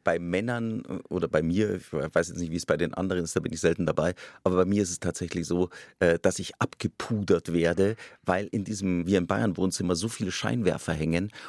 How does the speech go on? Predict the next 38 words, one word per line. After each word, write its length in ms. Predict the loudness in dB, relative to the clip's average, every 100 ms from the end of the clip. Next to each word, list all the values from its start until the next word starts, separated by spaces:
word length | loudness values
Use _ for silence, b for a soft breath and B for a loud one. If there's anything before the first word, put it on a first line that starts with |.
| B
und 200 | 0 2
du 140 | 0 0
glänzt, 640 | 2 2 2 0 -4 2
wenn 160 | 2 2
du 80 |
diesen 320 | 0 0 -2 -2
Puder 260 | 0 0
nicht 160 | 0 0
im 100 | -2
Gesicht 320 | -2 -2 -2
hast, 300 | -2 -2 -4
wie 260 | 0 0 2
eine 280 | 0 0
Speckschwarte, 960 | 0 -2 -2 -2 -2 -2 -2 0 0 0 B -2
obwohl 260 | 0 0
du 80 | 0
gar 120 | 0
nicht 160 | -2 -2
schwitzt. 400 | -2 -2 -4 -8 B B B B
Deswegen 540 | 0 0 0 -2 0 -2
ist 260 | -4 -2
diese 160 | -2 2
Maskenzeit 680 | 0 0 -4 -2 0 -2 -2
wichtig. 320 | -2 -4 -4 B B
Meine 280 | 0 2 0
Kolleginnen, 840 | -2 0 0 -2 2 2 2 -4 -4
also 320 | -2 -2 -2 -6
die 180 | -6 0
Damenwelt, 760 | 2 2 2 0 0 0 -2 -8 B B B
die 280 | -2 4 4
hocken 360 | 4 2 4
da 320 | 6 4 2 -2
mit 400 | 2 2 2 -2
Haaren 580 | 0 2 2 2 2 2
und 180 | 0 -2
Zeug 440 | 2 4 4 2
und 180 | 2 2
Make-up 560 | 4 4 2 2 0